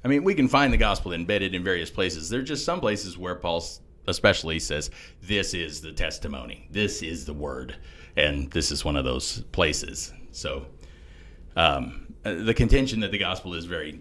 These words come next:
is succinct and finite is, um, certainly borne out,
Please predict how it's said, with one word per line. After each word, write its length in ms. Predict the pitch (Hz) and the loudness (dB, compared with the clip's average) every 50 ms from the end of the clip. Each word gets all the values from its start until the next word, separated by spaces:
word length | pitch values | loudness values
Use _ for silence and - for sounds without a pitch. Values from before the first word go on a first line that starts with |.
| - - | -14 -14
is 120 | 82 - | -12 -10
succinct 680 | - - - 76 - - - 69 65 64 - - - - - - - - | -10 -10 -8 -8 -8 -6 -8 -8 -10 -12 -14 -16 -16 -16 -16 -16 -14 -12
and 180 | 69 71 71 | -10 -10 -10
finite 520 | - - 67 65 64 64 62 60 71 73 - - | -8 -6 -6 -6 -6 -6 -6 -6 -6 -8 -8 -6
is, 420 | 65 64 67 67 65 64 - - - | -4 -2 -2 -2 -2 -4 -6 -6 -4
um, 440 | - - 60 64 - - - - - - | -4 -4 -4 -6 -6 -8 -10 -12 -10 -4
certainly 560 | - - - - 73 71 67 65 64 - - - - - - - - - - - - | 2 2 2 2 2 -4 -4 -4 -6 -8 -8 -12 -12 -14 -16 -16 -16 -18 -14 -10 -2
borne 320 | 85 85 101 95 85 80 | 4 6 6 8 8 6
out, 380 | 73 69 69 67 - - - | 4 2 2 2 0 -2 -8